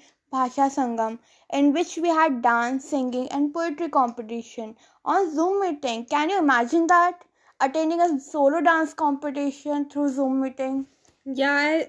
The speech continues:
Speaker 2: attended one of them and it was so fun. Okay, so Nandita, you know that the other day I saw a sixty-year-old lady ordering groceries from her iPhone.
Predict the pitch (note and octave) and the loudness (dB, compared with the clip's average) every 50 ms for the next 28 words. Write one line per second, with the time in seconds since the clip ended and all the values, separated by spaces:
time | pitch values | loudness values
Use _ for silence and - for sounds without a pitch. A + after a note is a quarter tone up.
0 | _ - B3 A#3+ - C#4 C#4+ C#4+ D#4 E4+ E4+ E4+ D4 D4 C#4 C#4 C#4+ D4 C#4+ C4 | _ -12 -10 -6 -4 -2 0 2 2 2 2 2 2 0 -2 -2 -2 -2 -4 -4
1 | A#3 A#3+ A3+ G3 G#3 G#3+ _ - - _ _ - C4 C#4+ C#4 D4 D#4 D#4 E4 - | -4 -4 -4 -4 -8 -12 _ -20 -20 _ _ -4 -4 -2 -2 0 0 0 -2 -2
2 | - - D4 C#4+ D4 D#4 D4+ - - B3 A3 G3+ G3+ G#3 _ _ _ _ _ _ | -4 -2 0 2 2 0 -2 -4 -6 -6 -6 -6 -8 -12 _ _ _ _ _ _
3 | _ _ _ _ _ _ _ _ _ _ _ _ _ _ _ _ _ _ _ _ | _ _ _ _ _ _ _ _ _ _ _ _ _ _ _ _ _ _ _ _
4 | _ _ _ _ _ _ _ - D4 D4 D4 D4+ B3 G#3+ - - D4 C#4 C4 C4 | _ _ _ _ _ _ _ 0 0 0 2 2 0 0 0 0 2 2 2 2
5 | C4+ D4 D4 G4 G#4+ G#4 G4+ F4 D4 C4 D#4 A#4+ - _ _ - - _ _ _ | 2 0 0 0 0 2 4 4 4 4 2 0 -2 _ _ -20 -20 _ _ _
6 | C4+ D4+ E4+ - - C4 C#4+ E4 - C4 B3+ A3+ C#4+ D4 D#4+ C#4 E4+ F4 F4 F#4+ | 0 0 0 0 -2 0 0 2 2 0 -2 2 2 2 2 4 2 2 2 0
7 | F#4 - F4 D#4 D#4 E4 F4 E4 - - _ - - - C4+ - - - E4 E4 | -2 -2 0 2 2 2 2 0 -2 -8 _ -18 -12 -12 -10 -10 -6 -2 0 0
8 | E4 D#4+ D#4+ E4 D4+ D4 B3 A#3 A3+ G#3 A3+ A#3 C#4 - - _ - A#3+ A#3+ B3 | 2 2 2 2 2 2 2 0 -2 -4 -6 -10 -12 -14 -18 _ -4 -2 0 0
9 | B3+ B3+ D#4 F4+ F#4 D#4 C#4 B3+ A#3 A#3 - - - A#3+ C#4 G4 - - _ _ | 2 2 2 2 2 2 2 0 -2 -2 -4 -8 -6 -4 -4 -4 -6 -10 _ _
10 | _ _ _ _ - D4 D4+ D#4+ E4+ F#4+ F#4 D4 A#3 A#3 - - - B3+ A3 G3+ | _ _ _ _ 0 2 4 6 6 4 4 2 0 -2 -6 -8 -10 -10 -10 -10
11 | - | -14